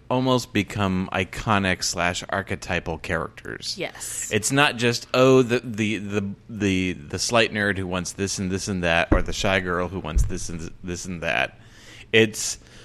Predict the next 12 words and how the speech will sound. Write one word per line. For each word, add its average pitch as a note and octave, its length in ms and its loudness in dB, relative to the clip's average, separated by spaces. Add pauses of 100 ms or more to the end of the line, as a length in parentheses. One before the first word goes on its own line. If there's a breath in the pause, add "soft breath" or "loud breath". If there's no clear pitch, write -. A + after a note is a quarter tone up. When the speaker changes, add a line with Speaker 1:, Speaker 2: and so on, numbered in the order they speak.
(220 loud breath)
Speaker 1:
you A2+ 200 2
get B2 260 -2
these A2 240 0
really A2+ 580 8
distinctive G2+ 680 0
characters E2 480 0
like D#2 140 -4
John F2 300 0
Cusack's - 760 -6
Speaker 2:
Yeah. D3 240 -4
Speaker 1:
Lloyd D#2 300 -6
Dobler, C#2 680 -6